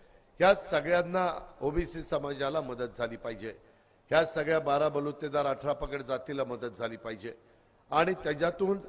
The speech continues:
कधी कधी आम्हाला स्वर्गीय यशवंतराव चव्हाण साहेबांनी सांगितलं की, सत्ता ही लोकांचे प्रश्न सोडवण्याच्या करता राबवायची असते.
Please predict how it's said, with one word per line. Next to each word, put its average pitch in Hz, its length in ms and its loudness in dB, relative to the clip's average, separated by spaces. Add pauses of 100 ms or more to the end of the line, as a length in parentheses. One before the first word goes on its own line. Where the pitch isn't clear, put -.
(480)
कधी 175 180 6
कधी 165 380 4 (500)
आम्हाला 170 520 6 (280)
स्वर्गीय 165 440 2
यशवंतराव 175 440 -2
चव्हाण 143 300 2
साहेबांनी 123 400 -4
सांगितलं 110 380 -6 (720)
की, 190 140 2
सत्ता 202 960 4 (360)
ही 190 500 0 (840)
लोकांचे 190 640 4
प्रश्न 180 340 -4
सोडवण्याच्या 147 560 -2
करता 131 340 -2
राबवायची 110 440 -2
असते. - 280 -8